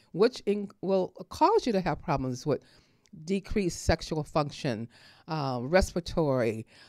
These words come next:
um, mental problems. You, every endo-, every system in the body is affected. Your lung system, respiratory, nervous system,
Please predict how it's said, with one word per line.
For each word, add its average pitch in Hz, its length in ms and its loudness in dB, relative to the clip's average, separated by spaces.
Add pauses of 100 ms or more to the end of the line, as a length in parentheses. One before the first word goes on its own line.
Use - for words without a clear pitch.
(120)
um, 131 540 -6
mental 175 540 2
problems. 123 800 -4 (380)
You, 247 180 0 (180)
every 339 420 4 (120)
endo-, 262 300 2 (100)
every 233 260 2
system 247 540 -4
in 226 80 -4
the 226 100 -2
body 190 480 2
is 165 200 -2
affected. 123 480 -6
Your 180 100 -2
lung 196 380 0
system, 160 460 -8
respiratory, 180 640 0
nervous 190 400 0
system, - 340 -4